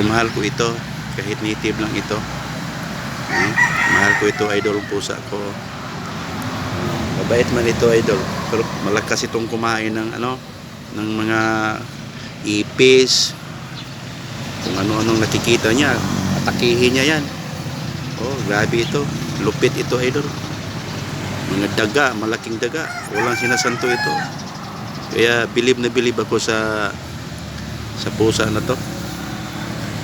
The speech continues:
Grabe talaga, idol. So, ito na lang muna yung video ko. Abangan nyo na lang ang susunod kong video. Sa susunod kong video. Bye-bye po, idol. Bye-bye po. God bless po sa inyo lahat.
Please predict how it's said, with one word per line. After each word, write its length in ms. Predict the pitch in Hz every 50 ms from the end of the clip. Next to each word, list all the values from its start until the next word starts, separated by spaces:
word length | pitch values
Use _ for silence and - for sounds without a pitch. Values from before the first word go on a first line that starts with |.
| - -
Grabe 320 | 80 87 90 90 - 107
talaga, 400 | 104 - 101 104 104 101 107 104
idol. 240 | 104 104 101 107 98 98 98 - - - - - - - - - - - - - -
So, 160 | - 95 95
ito 140 | 98 - 117 113
na 160 | 113 120 117
lang 160 | 117 117 113
muna 240 | 113 117 113 113 113
yung 240 | 110 110 110 110 107
video 320 | 107 107 107 107 113 110 107 -
ko. 160 | 98 92 87 - - - - - - - - - - -
Abangan 400 | - - 92 107 110 110 113 113
nyo 160 | 110 110 110
na 80 | 110 107
lang 160 | 110 104 101
ang 120 | 104 104 95
susunod 360 | 92 101 98 - 104 104 101 98 - 104
kong 160 | 101 101 101 104 104 104 101 98 98 98 - - -
video. 320 | 101 101 - - 95 95 - - - - - - - - - - - - - - - - - - - - - -
Sa 80 | - 92
susunod 400 | - - - - 98 98 98 90
kong 160 | - 101 98
video. 320 | 98 101 101 92 - 90 82 - - - - - - - - - - - - - - - - - - -
Bye-bye 320 | 98 101 101 113 113 110
po, 160 | - 120 123
idol. 400 | 117 113 110 107 104 104 104 104 104 - - - - - - -
Bye-bye 320 | - 95 95 95 104 107 107 87
po. 80 | 101 95
God 160 | 90 98 95 87 -
bless 160 | 107 95 -
po 80 | - 98
sa 160 | - 95 95
inyo 160 | 98 98 98
lahat. 240 | 98 92 90 85